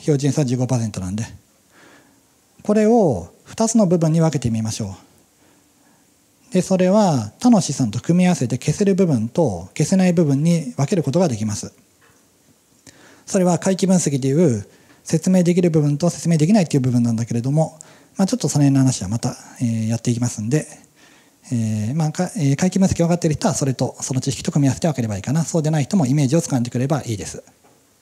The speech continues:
で、最後は資本、資産、価格付けモデルっていうのがキャップMの和訳ですね。価格付けモデル、プライシングモデルね。プライシングモデル。値付けする。でも値段、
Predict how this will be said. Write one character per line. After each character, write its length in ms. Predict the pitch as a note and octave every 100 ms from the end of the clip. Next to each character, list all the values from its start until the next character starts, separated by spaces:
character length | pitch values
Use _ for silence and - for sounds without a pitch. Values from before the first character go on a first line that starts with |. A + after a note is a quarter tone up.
| _ _ _ _ _ _ _ _
で、 80 | G3
最 240 | - F#3+ D3+
後 120 | C#3
は 220 | E3 E3+ - - -
資 200 | - A3+
本、 240 | F3+ C3
資 140 | -
産、 240 | E3 B2 A2+
価 160 | -
格 220 | - G3+ F#3+
付 180 | F3 E3
け 20 |
モ 120 | D#3+
デ 100 | C#3+
ル 60 | B2+
っ 20 |
て 140 | -
い 20 | D3
う 20 |
の 60 |
が 240 | F3+ A#2 F#2 -
キ 100 | C3
ャ 40 |
ッ 20 |
プ 220 | - -
M 140 | B2+ A2
の 100 | A2+
和 120 | A#2
訳 180 | A#2+ A2+
で 80 | A2+
す 100 | D#3+
ね。 240 | G#3+ - _ _ _ - - _ _ -
価 120 | -
格 220 | F#3+ F3+
付 160 | D#3+ D3+
け 60 |
モ 340 | C3+ B2+ C#3 B2+
デ 120 | G2+
ル、 60 |
プ 140 | G#2+ D3+
ラ 100 | D#3
イ 40 |
シ 120 | -
ン 40 | C#3
グ 60 |
モ 100 | C3
デ 80 | A2
ル 60 | E2
ね。 280 | F3 F#3 - -
プ 100 | A#2
ラ 120 | A#2+
イ 60 |
シ 180 | A#2 A2
ン 100 | F#2
グ 160 | F2+ - - _ _ _ _ _ _ _ _ _ _
モ 80 | B2+
デ 100 | G#2
ル。 120 | F#2 - _ A3+ -
値 100 | D3
付 200 | D3 D3
け 40 | C#3+
す 140 | A#2
る。 100 | G2+ - - _ _ _ _ _ _ _ _ _ _ _ _ -
で 100 | A3
も 180 | C#3+ A2
値 120 | D3
段、 460 | F3 F#3 E3+ A#3